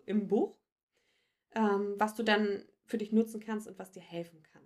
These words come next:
Dann soll die Webseite auch endlich online gehen.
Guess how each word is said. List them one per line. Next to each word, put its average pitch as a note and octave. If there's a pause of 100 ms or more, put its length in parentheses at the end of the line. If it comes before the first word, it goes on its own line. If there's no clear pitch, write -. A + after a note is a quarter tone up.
(1700)
Dann F#4
soll G#3 (200)
die C4
Webseite - (100)
auch A3 (140)
endlich B3+
online F3
gehen. D#3+